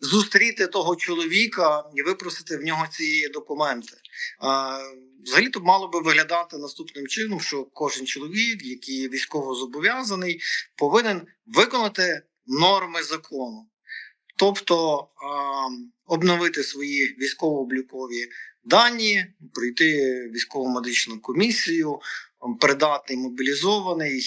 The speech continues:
е, непридатний або, е, залучений для якихось певних напрямків,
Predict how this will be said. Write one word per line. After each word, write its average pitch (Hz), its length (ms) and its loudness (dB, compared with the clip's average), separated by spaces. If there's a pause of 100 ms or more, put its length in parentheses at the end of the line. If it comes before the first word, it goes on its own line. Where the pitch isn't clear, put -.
(140)
е, 120 760 -8
непридатний 139 800 0
або, 131 460 -4 (380)
е, 127 420 -4 (1400)
залучений 170 960 4 (280)
для 147 640 6 (640)
якихось - 500 6
певних 170 420 2
напрямків, 170 500 0